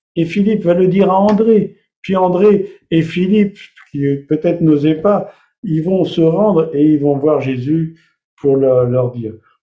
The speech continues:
Mais Jésus va fuir justement tout ce qui pourrait l'écarter de sa mission.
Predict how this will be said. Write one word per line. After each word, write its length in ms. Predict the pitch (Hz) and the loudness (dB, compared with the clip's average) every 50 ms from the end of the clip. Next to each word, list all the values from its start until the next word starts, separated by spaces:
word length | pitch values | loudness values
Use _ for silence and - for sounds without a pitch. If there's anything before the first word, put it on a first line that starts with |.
| _ _ - | _ _ -2
Mais 480 | 143 156 175 190 190 190 190 190 - _ _ _ _ _ - | 0 0 2 2 0 -2 -4 -8 -14 _ _ _ _ _ -10
Jésus 680 | 123 120 151 151 143 151 180 196 190 185 - - - _ _ _ - | -6 -2 -2 -2 -2 -2 0 0 0 -2 -4 -10 -18 _ _ _ -12
va 260 | 123 120 147 151 147 | -6 -2 -2 0 -2
fuir 580 | 147 - - - 196 190 165 143 123 - - - - - | -2 -6 -6 -2 -2 0 2 0 0 -2 -4 -10 -14 -12
justement 600 | 123 127 123 127 - 139 135 131 131 127 123 123 | -10 -8 -8 -6 -4 -4 -4 -2 -2 -4 -6 -6
tout 200 | 127 - - 185 | -6 -6 -6 -6
ce 100 | 185 - | -6 -6
qui 120 | - 156 151 | -6 -6 -6
pourrait 380 | - 139 147 139 147 151 147 | -4 -4 -2 0 2 2 2
l'écarter 720 | 147 156 156 156 - 151 135 - - - - 139 127 127 - _ _ _ _ _ _ _ - | 2 2 0 0 -2 -4 -6 -6 -8 -10 -8 -8 -8 -8 -12 _ _ _ _ _ _ _ -10
de 120 | 117 123 127 | -4 -4 -2
sa 180 | 127 123 135 | -2 -2 -2
mission. 440 | 131 127 123 120 120 - 120 107 101 | -2 0 0 -2 -4 -6 -12 -14 -14